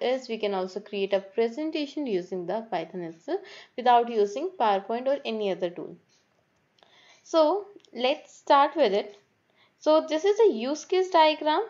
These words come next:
and the use case diagram basically denotes what all we have in the, what all activities do we have in the project. So it is like you can enroll your face, you can train your face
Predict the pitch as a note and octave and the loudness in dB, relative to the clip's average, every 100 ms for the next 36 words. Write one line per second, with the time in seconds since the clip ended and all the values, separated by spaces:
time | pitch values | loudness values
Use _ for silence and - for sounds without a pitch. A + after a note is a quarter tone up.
0 | - C#4+ D4 D4+ C4+ C#4+ D#4+ - G4+ G4 | -4 -4 -2 -2 -4 -4 -6 -2 -2 4
1 | F4+ E4+ E4+ D4+ D4 D#4+ E4 F4 F4 _ | 2 2 -2 -2 -4 -4 -2 -2 -2 _
2 | _ _ A#3+ C#4 A#3 D#4 - C4+ A#3+ E4 | _ _ -6 -2 0 -2 -4 0 6 6
3 | F4+ - C4 B3+ G#3 C4+ - _ _ _ | 6 2 6 8 6 2 -6 _ _ _
4 | _ _ B3+ C#4+ C#4 A3+ G#3 C#4+ - _ | _ _ -10 -8 -2 0 0 -2 -10 _
5 | - A#3+ A3+ B3 G#4+ - _ _ _ _ | -6 -4 -2 -2 -4 -12 _ _ _ _
6 | _ _ _ _ _ _ _ - _ _ | _ _ _ _ _ _ _ -20 _ _
7 | B3 D4+ E4 F4 F#4 - C4+ C#4 E4 C#4+ | 6 8 8 4 2 -2 -8 -4 -4 -4
8 | C4+ C#4 A#3+ G#3 G#3+ G#3+ G3+ G3 F#3+ E3 | -4 -4 -2 0 0 0 0 0 -2 -4
9 | F3 F3 - - - A#3 - A#3 A3+ B3 | -6 -10 -10 -6 -4 -4 -2 -4 -2 -4
10 | A#3+ A#3 A3+ A3+ A3 G#3+ G#3+ A3 A3+ A3+ | -4 -4 -2 -2 -2 -2 -2 -2 -4 -4
11 | A3+ G#3+ G#3+ G3 G3+ G#3+ G#3+ A3 A3 A3+ | -8 -6 -6 -6 -6 -4 -4 -6 -4 -4